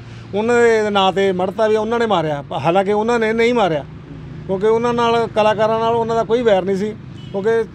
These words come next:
ਅਸੀਂ ਵੀ ਪ੍ਰੋਗਰਾਮ ਕਰਦੇ ਰਹੇ, ਸਾਡੇ ਪ੍ਰੋਗਰਾਮਾਂ 'ਤੇ ਵੀ ਉਹ ਆਉਂਦੇ ਰਹੇ, ਸੁਣਦੇ ਰਹੇ ਆ। ਉਹਨਾਂ ਨੂੰ ਜਦੋਂ ਅਸੀਂ, ਸਾਡੇ ਨਾਲ ਗੱਲ ਹੋਣੀ, ਅਸੀਂ ਪੁੱਛਣਾ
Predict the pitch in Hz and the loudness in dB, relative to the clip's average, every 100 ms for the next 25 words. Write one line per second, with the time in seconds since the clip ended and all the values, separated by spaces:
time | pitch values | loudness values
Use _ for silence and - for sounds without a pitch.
0 | - 202 226 220 226 220 208 196 214 208 | -6 0 0 2 2 2 0 0 0 0
1 | 180 190 196 214 214 214 220 220 214 196 | 0 0 0 0 0 0 2 2 2 0
2 | 202 190 180 180 202 220 208 - - - | -2 -2 -2 0 0 2 0 -4 -20 -12
3 | 196 214 220 220 208 190 196 208 196 190 | -2 0 2 4 2 2 0 0 2 2
4 | 196 208 202 190 175 196 202 | 2 0 0 -2 -4 -2 -2